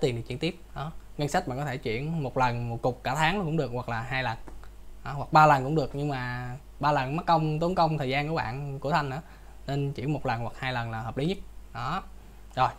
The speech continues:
Còn lại thì các bạn có thể đọc trên này nha. Thanh có thêm chi phí phát sinh là một trăm K trên bài viết á, tại vì nhiều khi bạn chạy giữa chừng á, bạn chạy cái bài viết đó giữa chừng mà bạn chỉ cần thay đổi một tí xíu, ờ, một vài thông tin này nọ thì tụi Thanh hỗ trợ miễn phí nha,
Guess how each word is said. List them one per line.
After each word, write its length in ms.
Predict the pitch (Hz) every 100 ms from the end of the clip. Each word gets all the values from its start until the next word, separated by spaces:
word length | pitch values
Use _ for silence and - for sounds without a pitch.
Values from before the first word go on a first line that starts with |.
| - - - - - - - - - - - - - -
Còn 140 | 131
lại 160 | 127 143
thì 80 |
các 60 | 135
bạn 220 | 151 127
có 60 | 147
thể 140 | 143
đọc 160 | 143 -
trên 100 | 143
này 160 | 131 117
nha. 160 | 139 - - - - - - - -
Thanh 140 | 156
có 120 | 180
thêm 280 | 190 160 156
chi 100 | 160
phí 160 | 156 180
phát 140 | 196
sinh 160 | 175 156
là 420 | 135 120 117 117
một 140 | 117 120
trăm 160 | 139
K 40 | 143
trên 300 | 139 143 139
bài 140 | 120
viết 120 | 131
á, 100 | 202 262 -
tại 180 | -
vì 220 | 131 127 123
nhiều 140 | 123
khi 160 | 156 147
bạn 160 | 127
chạy 160 | 117 123
giữa 80 | 139
chừng 220 | 156 131
á, 100 | 180 - - -
bạn 100 | 127
chạy 120 | 123
cái 100 | 151
bài 120 | 170
viết 140 | 131 165
đó 80 | 185
giữa 160 | 135
chừng 280 | 151 139 123
mà 300 | 117 113 117
bạn 240 | 117 131
chỉ 140 | 139 151
cần 160 | 160 139
thay 140 | 151
đổi 160 | 123 160
một 80 | 160
tí 100 | 160
xíu, 300 | 180 190 240
ờ, 200 | 214 165
một 280 | 143 131 120
vài 160 | 123
thông 140 | 135 147
tin 140 | 147
này 80 | 131
nọ 260 | 107 135
thì 160 | 135 135
tụi 80 | 123
Thanh 200 | - 131
hỗ 140 | 123
trợ 140 | 123 123
miễn 160 | 123
phí 180 | 147 180
nha, 140 | 208